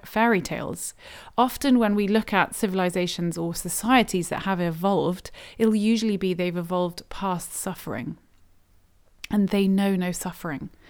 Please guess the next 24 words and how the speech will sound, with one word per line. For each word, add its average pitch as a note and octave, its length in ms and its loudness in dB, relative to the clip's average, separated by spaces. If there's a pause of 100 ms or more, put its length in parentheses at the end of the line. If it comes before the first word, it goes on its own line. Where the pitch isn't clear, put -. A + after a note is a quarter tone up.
(360)
So A#3 100 0
just A#3 220 0
that B3+ 100 6
whole C4+ 420 4
idea B3 320 6
of G3 100 0
suffering F3 600 -2
is G3 240 -2 (140)
quite B3+ 500 4
an G3+ 140 2
interesting G#3 580 0
concept F#3+ 460 -2
to F3 100 -6
wrap F3 220 -2
your F3+ 100 -2
head G3 120 0
around E3+ 400 -2 (680)
and G3+ 140 -2
to G#3 80 -2
think C#4+ 280 4
about E3+ 360 0
and F#3+ 140 -4
to G#3+ 80 -6
think, - 500 -2